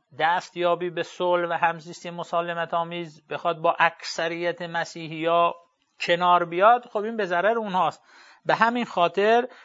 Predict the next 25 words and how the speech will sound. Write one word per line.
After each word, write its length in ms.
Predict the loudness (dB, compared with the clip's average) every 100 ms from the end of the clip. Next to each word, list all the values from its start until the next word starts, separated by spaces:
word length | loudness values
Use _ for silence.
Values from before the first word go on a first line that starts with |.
| _
خلاصه 560 | 0 2 4 4 4
به 180 | 4 0
هر 440 | 2 4 4 4 4
بهانه‌ای 840 | 4 6 6 4 0 -2 -2 -4
می‌کوشند 680 | -6 -6 -8 -4 -4 -4
که 100 | -6
مسلمانان 800 | -8 -4 -2 0 0 0 0 2
رو 320 | 4 4 4 -2 _ _ -2
به 60 |
عنوان 300 | 0 2 2
رقیب 640 | 2 4 4 4 0 -2 -6
و 80 | -6
به 100 | -4
عنوان 580 | -4 0 0 0 -4 -2
دشمن 760 | -2 -2 -4 0 2 2 -2 -4 _ _ _ -4
مسیحیان 960 | -4 -2 -6 -6 2 4 6 4 -6 -20 _ _ _ 0
معرفی 560 | 6 6 6 2 -2 -4
بکنن 600 | -4 -4 -4 -4 -6 -10 -2
و 360 | 2 4 4 0 _
از 200 | 0 2 0 -14 -6
هیچ 360 | -4 -4 -6
فرصتی 880 | -10 -4 -4 -2 2 2 2 -8 -10 _ _ _ -4
خلاصه 680 | 0 0 2 2 2 2 -4 _ -20 _ -10
فروگذار 760 | -4 0 0 2 4 4 4
نمی‌کنن 640 | -2 -2 0 2 0 -2